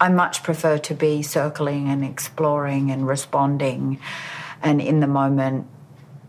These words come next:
with an overall arc. But I don't want to be making the decisions for how to end a scene or what's the right blocking, or I much prefer to be guided with that.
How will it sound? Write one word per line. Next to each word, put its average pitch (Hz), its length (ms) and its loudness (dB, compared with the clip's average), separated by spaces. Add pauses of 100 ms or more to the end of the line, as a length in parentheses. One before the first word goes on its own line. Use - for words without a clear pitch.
with 175 320 2
an 151 120 2
overall 139 480 2
arc. 101 500 -2 (1000)
But 156 220 2
I 160 140 4
don't 160 140 2
want 143 120 2
to 135 60 0
be 139 100 0
making 135 380 2
the 131 60 0
decisions 131 560 -6
for 139 100 -4
how 123 180 0
to - 180 -4
end 131 200 0
a 123 40 -4
scene 123 440 -2
or 117 120 0
what's 127 420 -2
the 147 80 0
right 127 280 0
blocking, 131 580 -2
or 107 160 -2
I 151 140 2
much 156 320 2
prefer 147 240 -2
to 135 60 -4
be 131 100 -6
guided 120 460 -2
with - 160 -8
that. - 280 -8